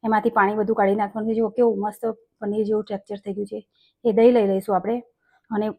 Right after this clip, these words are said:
બહુ બધા આપણે વેજીટેબલ લઈશું અને બ્રેડ અને લીમડો લઈશું, કારણ કે તડકો કરવાનો છે એટલે.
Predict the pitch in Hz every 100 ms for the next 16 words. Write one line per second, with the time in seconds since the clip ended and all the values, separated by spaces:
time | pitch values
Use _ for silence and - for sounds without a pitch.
0 | - 233 226 202 214 202 202 208 208 220
1 | 226 226 214 214 226 226 - 233 214 202
2 | 226 214 165 180 202 208 208 - _ _
3 | _ _ _ _ - 226 208 226 233 226
4 | 196 190 208 208 226 226 185 220 214 202
5 | 226 220 202 185 -